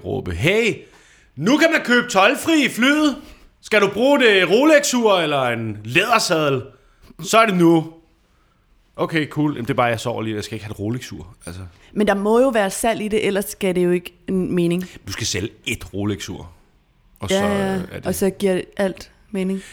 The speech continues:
Speaker 2: tror du?
Speaker 1: Jamen, jeg forstår, altså, jeg forstår, ja. Det kan godt være, det kan være lidt meget billigere, jeg ved det ikke. Jeg har ikke, øh, det ved jeg ikke. Jeg synes bare, at måske man,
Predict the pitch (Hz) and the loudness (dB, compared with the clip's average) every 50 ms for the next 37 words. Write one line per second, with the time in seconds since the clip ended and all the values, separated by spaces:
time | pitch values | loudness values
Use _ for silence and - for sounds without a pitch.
0 | - - - 101 110 117 120 127 123 113 123 127 - 160 143 120 127 127 123 131 | -18 -10 -4 -2 0 0 0 0 -2 -2 -2 -4 -4 -4 -4 -4 -6 -6 -6 -8
1 | 127 135 131 123 - 139 - - - - - - - 143 147 160 180 180 190 180 | -10 -10 -10 -10 -10 -10 -10 -8 -10 -10 -10 -8 -6 -4 0 2 2 4 2 2
2 | 160 180 175 190 220 240 269 220 226 233 247 - 247 247 254 233 202 190 196 208 | 2 2 2 2 2 2 2 0 0 -2 -2 -2 -2 -2 -2 0 0 0 0 0
3 | 208 202 - 170 165 185 185 185 185 180 185 185 170 151 135 123 117 - - 143 | -2 -2 -4 -2 -2 -2 0 -2 -2 -2 -2 -2 -2 0 -2 -2 -4 -6 -4 -4
4 | 180 180 156 - 165 - - _ _ _ _ _ _ _ _ _ _ _ _ _ | -4 -2 -2 -4 -8 -8 -14 _ _ _ _ _ _ _ _ _ _ _ _ _
5 | _ _ _ _ _ _ 151 156 147 165 135 175 170 160 160 139 - 165 156 151 | _ _ _ _ _ _ -2 0 0 2 2 2 2 2 0 -4 -2 -2 -2 0
6 | 139 135 | -2 -4